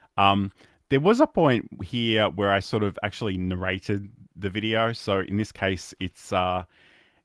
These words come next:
it's, uh, you know, I'm not on screen, but you can still hear me talking. And I sort of added an extra thing that I, I kind of left out when I was recording, and I sort of pop back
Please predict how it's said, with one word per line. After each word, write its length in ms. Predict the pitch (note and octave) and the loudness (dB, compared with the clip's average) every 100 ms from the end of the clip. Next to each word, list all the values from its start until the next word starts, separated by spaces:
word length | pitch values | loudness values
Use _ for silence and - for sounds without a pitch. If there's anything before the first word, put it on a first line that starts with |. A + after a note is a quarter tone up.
| _ | _
it's, 480 | A2+ A2+ - - - - | -4 -4 -6 -18 -10 -2
uh, 280 | G2+ G2 - - - _ _ _ _ _ _ _ _ _ _ - | 2 2 -2 -8 -14 _ _ _ _ _ _ _ _ _ _ -14
you 200 | B2+ A#2 | -4 0
know, 100 | G#2 | 4
I'm 180 | G#2 A#2 | 6 8
not 140 | C3 | 6
on 160 | G#2 G2 | 6 2
screen, 520 | - - G#2 A2 A#2+ | -2 -2 0 2 0
but 160 | G2+ F#2 | -2 -4
you 140 | F#2+ | -4
can 180 | G#2+ G2+ | -2 -2
still 220 | - G#2+ | -4 -6
hear 140 | G2+ F#2+ | -4 -4
me 100 | F2+ | -4
talking. 500 | - A#2 - B2+ G#2+ | -4 -6 -4 -2 0
And 120 | F#2+ | 0
I 100 | F#2 | -2
sort 220 | - F#2 | -4 -4
of 80 | F2+ | -2
added 240 | F#2+ F#2 F#2+ | -2 -2 -2
an 100 | F#2+ | -4
extra 260 | F2+ - | -6 -8
thing 280 | F2 G2 G2 | -8 -4 -4
that 100 | F#2 | -4
I, 180 | F#2 F#2 - | -4 -4 -4
I 100 | F#2+ | -4
kind 200 | G2 F#2 | -4 -6
of 160 | F2+ _ - | -8 _ -12
left 320 | F#2 F#2+ G2 | -10 -8 -4
out 200 | G2+ F#2 | -4 -4
when 100 | F#2 | -6
I 80 | F#2+ | -6
was 220 | G2+ G#2 | -6 -10
recording, 480 | - A2+ A2+ A#2 G#2 | -10 -6 -4 -4 -4
and 80 | F2+ | -6
I 40 | |
sort 180 | - F2+ | -8 -14
of 120 | - | -12
pop 160 | - - | -10 -8
back 180 | F#2 | -10